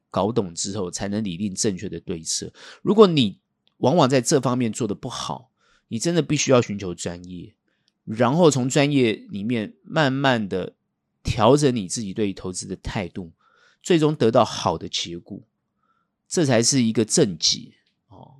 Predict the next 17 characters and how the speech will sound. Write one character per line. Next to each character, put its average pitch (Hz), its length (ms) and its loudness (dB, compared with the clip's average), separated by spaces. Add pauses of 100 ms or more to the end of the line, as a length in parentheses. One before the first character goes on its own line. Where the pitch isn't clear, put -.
这 135 100 -6
才 107 140 -2
是 104 100 -6
正 95 300 -6
解。 - 260 -14 (800)
好， - 300 -20 (160)
所 226 160 4
以 214 80 6
呢， 147 400 6 (1000)
呃 127 380 8
，E 220 80 6
T 214 140 10
F 151 140 6
不 123 240 -2
是 156 200 4
乱 135 420 4
象， 80 420 4